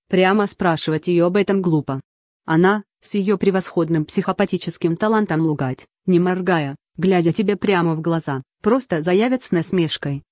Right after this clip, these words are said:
мол, «Ты плохо думаешь о людях, во всём видишь корыстные мотивы, выгоду, негатив, короче». И попробуй ей тогда возрази. Поэтому Джон не оставалось только ждать. Загадка начала проясняться в ближайшие выходные,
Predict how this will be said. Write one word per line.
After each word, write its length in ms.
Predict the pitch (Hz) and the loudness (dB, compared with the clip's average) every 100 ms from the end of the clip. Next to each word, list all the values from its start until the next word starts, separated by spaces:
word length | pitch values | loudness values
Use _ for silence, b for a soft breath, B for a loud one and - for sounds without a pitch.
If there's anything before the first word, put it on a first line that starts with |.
| - | -4
мол, 360 | 202 233 254 - _ - | 0 2 2 -2 _ -4
«Ты 80 | |
плохо 340 | 202 240 311 214 | -2 0 0 0
думаешь 560 | 202 285 196 156 - | 2 4 2 0 -2
о 60 | 170 | 0
людях, 420 | 165 151 147 - _ _ | 0 -2 -4 -8 _ _
во 100 | 190 | -4
всём 300 | 196 - 190 | -4 -2 0
видишь 340 | 185 277 226 - | 2 2 0 -2
корыстные 540 | 226 214 185 - 156 | 0 2 2 2 0
мотивы, 560 | 175 180 - 165 139 135 _ | 2 0 0 -2 -2 -6 _
выгоду, 500 | 190 180 160 139 135 - _ | -2 0 0 -4 -8 -10 _
негатив, 540 | 185 185 170 - 262 - _ _ | -2 0 0 0 -2 -4 _ _
короче». 560 | 175 170 147 - 135 123 _ _ _ - | -2 0 0 -4 -10 -12 _ _ _ -4
И 80 | 196 | -2
попробуй 500 | 180 - 180 180 208 | -2 -2 0 0 0
ей 180 | 185 175 | 2 2
тогда 380 | 165 160 175 | 0 2 2
возрази. 540 | 180 175 170 165 156 139 _ _ _ _ | 2 0 -2 0 0 -2 _ _ _ _
Поэтому 460 | - 185 180 175 185 | -2 0 2 2 0
Джон 300 | 165 180 180 | 0 0 2
не 80 | 185 | 2
оставалось 560 | 185 - 214 269 247 | 0 -2 0 0 0
только 300 | - 190 185 | 0 -2 0
ждать. 380 | 180 170 147 131 - _ _ _ _ _ _ | -4 -2 -4 -4 -16 _ _ _ _ _ _
Загадка 560 | 180 190 180 175 - 180 | 0 0 2 -2 0 0
начала 400 | 175 - 165 151 | 0 0 -2 -2
проясняться 680 | - 160 156 226 220 - | -2 -2 -2 -4 -4 -4
в 80 | 165 | -4
ближайшие 640 | 170 185 170 156 - 165 | 0 0 0 -2 0 -2
выходные, 600 | 160 165 180 165 151 139 | -2 -2 -2 0 0 -2